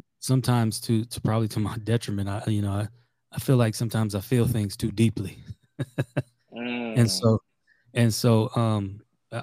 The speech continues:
Speaker 1: I don't know. I almost feel like I hurt for people, and it's weird. It's, it's an odd thing to explain, but it, it's draining. And so, um, yeah, that's.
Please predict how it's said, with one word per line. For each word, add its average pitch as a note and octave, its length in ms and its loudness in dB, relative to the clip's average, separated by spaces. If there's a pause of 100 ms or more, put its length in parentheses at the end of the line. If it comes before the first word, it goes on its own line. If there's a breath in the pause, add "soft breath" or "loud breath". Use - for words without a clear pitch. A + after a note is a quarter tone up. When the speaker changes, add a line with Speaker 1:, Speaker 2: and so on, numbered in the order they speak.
Speaker 1:
I A#2+ 40 -4
don't A#2+ 160 2
know. B2 140 4
I G#2+ 60 2
almost A2 340 -2
feel A#2+ 100 0
like G#2 160 0
I G2+ 80 -2
hurt B2 300 -2
for G#2 120 -8
people, G2 540 -4
and G#2+ 180 -4
it's G2+ 140 -8
weird. A2 400 0 (140)
It's, G#2 200 -8
it's G#2 200 -6
an G#2+ 100 -2
odd G#2+ 240 -2
thing G#2 220 -4
to G2+ 160 -4
explain, G2+ 460 -6
but G2+ 120 -10 (800)
it, G#2+ 140 -4 (100)
it's - 260 -6 (220)
draining. G#2+ 540 0 (480)
And G#2+ 120 0
so, G#2+ 460 0 (220)
um, G2+ 420 -4 (300)
yeah, A#2 240 2
that's. F#2+ 420 -8